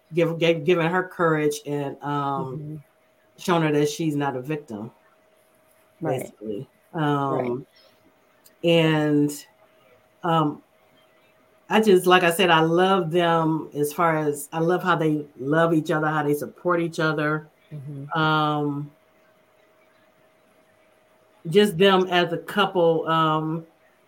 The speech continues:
Speaker 1: besides being romantic, um, because they started out friends, basically, uh,
Speaker 2: Mm-hmm.
Speaker 1: from them talking on the phone,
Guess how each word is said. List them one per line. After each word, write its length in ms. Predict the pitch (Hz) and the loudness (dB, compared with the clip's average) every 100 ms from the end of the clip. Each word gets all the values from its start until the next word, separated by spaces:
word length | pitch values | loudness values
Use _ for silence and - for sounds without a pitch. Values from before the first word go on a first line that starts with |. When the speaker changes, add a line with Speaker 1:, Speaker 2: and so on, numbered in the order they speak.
| - | -8
Speaker 1:
besides 440 | 160 196 180 165 | 0 4 4 4
being 240 | 160 165 | 2 2
romantic, 800 | 156 151 156 170 165 175 160 160 151 | 2 2 2 0 -2 -2 -4 -6 -6
um, 280 | 151 151 | -4 -2
because 240 | 147 151 160 | -4 -4 -2
they 80 | 156 | -2
started 280 | 175 160 156 | -2 -2 0
out 340 | 143 135 - | -2 -4 -12
friends, 540 | - 175 170 151 139 | -10 -4 -2 -2 -4
basically, 600 | - 143 147 151 143 139 - | -4 -4 -4 -4 -4 -4 -8
uh, 200 | 151 139 | -10 -6
Speaker 2:
Mm-hmm. 180 | 185 175 | -4 -2
Speaker 1:
from 280 | 175 147 139 135 _ _ _ - | -2 -2 -6 -10 _ _ _ -10
them 180 | 151 147 | -6 -4
talking 360 | 180 160 160 | 0 0 0
on 160 | 151 147 | -2 -2
the 60 | 143 | -4
phone, 600 | 160 160 151 147 147 | -4 -2 -2 -2 -4